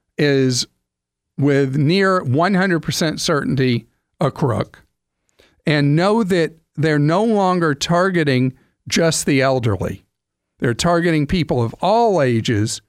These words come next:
with all kinds of fish stories about why you need to cough up personal information or pay them money to protect your Social Security. Ignore 'em all,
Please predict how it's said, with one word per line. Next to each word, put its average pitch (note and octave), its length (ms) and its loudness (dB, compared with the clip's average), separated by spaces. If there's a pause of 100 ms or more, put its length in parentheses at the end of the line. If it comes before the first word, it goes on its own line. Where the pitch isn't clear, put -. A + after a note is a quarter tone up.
(540)
with C3+ 380 0
all G3 300 0
kinds E3+ 360 -2
of - 60 -2
fish E3 260 0
stories B2 580 0 (360)
about C#3 340 -2
why C#3+ 220 0
you F3+ 180 0
need E3 220 0
to C#3+ 80 -2
cough D#3+ 420 -2
up D#3 180 -2
personal D3 440 -2
information C3+ 520 -2
or A2+ 140 0
pay B3 420 -2
them D#3+ 300 0
money B2+ 380 0 (320)
to A#2+ 100 -4
protect F#3+ 540 -2
your D3 180 0
Social D3+ 400 -2
Security. F3 760 0 (800)
Ignore D#3 480 0
'em G3+ 120 0
all, D3+ 520 0